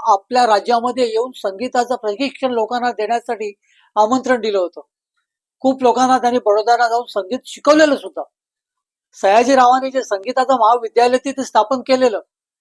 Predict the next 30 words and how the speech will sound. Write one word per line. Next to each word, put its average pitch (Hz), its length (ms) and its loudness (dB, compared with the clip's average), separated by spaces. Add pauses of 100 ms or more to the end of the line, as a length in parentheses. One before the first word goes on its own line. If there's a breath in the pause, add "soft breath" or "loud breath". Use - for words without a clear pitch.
(340)
ते 311 60 0
त्यांनी 330 240 4
विष्णुपंतांच्या 320 800 2
ताब्यात 294 340 2
दिलेलं, 220 320 -2 (400)
"तुम्ही 311 220 2
ते 339 120 4
सांभाळा." 202 380 0 (600)
अहो, 240 120 4
एवढंच 247 440 2
नव्हे 277 340 2 (360)
तर 233 80 2
ग्वाल्हेरचे 240 840 2
शिंदे 226 380 -2
सरकार 277 380 2
सुद्धा 262 320 -2 (380)
त्यांनी 247 240 4
पण 359 180 4
विष्णुपंतांना 285 720 2
बोलावलेलं, 220 520 2 (680)
त्यांनी 269 240 2
सुद्धा 311 280 2
विष्णुपंतांचा 277 680 0
फार 285 240 4
मोठा 254 280 2
मान 220 220 0
केलेला. 175 380 -4 (1080)
विष्णुपंत 233 500 -2
होतेच 233 580 0
तसे. 170 260 -4